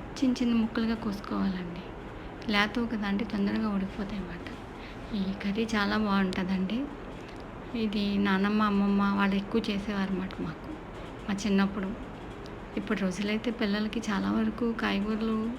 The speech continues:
గురించి తెలియదు, ఆ, ఇంట్లో పండించుకోవడం తెలీదు, ఏమీ తెలీదు. కానీ మా కాలంలో మాకు పెరట్లు పెద్ద పెద్దవి ఉండేవండి.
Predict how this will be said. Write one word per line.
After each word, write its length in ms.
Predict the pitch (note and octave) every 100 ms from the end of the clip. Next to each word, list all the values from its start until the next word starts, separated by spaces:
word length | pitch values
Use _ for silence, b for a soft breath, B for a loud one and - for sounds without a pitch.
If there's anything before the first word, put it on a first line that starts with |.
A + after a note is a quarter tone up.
| B3+
గురించి 360 | A3+ A3+ A#3+
తెలియదు, 520 | A#3 A3+ A3+ A#3 C#4+ D4+ B B B B B - -
ఆ, 20 |
ఇంట్లో 520 | G3 F#3 G#3+ G3+ G3+
పండించుకోవడం 800 | G#3+ G3 G3 G3 - A3 G#3+ G#3+
తెలీదు, 440 | A3 A3 A3+ A#3+ B3
ఏమీ 280 | G#3+ G3+
తెలీదు. 540 | G3+ G3+ F#3 F3+ A3 D4+ - B B - A3
కానీ 320 | G3+ G#3+ G#3
మా 200 | G3+ G3
కాలంలో 480 | G3+ F#3 G3+ A3 A3 - - - -
మాకు 300 | G#3+ G3 A3
పెరట్లు 600 | G3+ G#3 G3 A#3 B3 A#3 B3
పెద్ద 340 | B3 G3+ B3
పెద్దవి 320 | A3 A3+ A#3+
ఉండేవండి. 540 | A3+ G#3+ G3 F#3+ E3+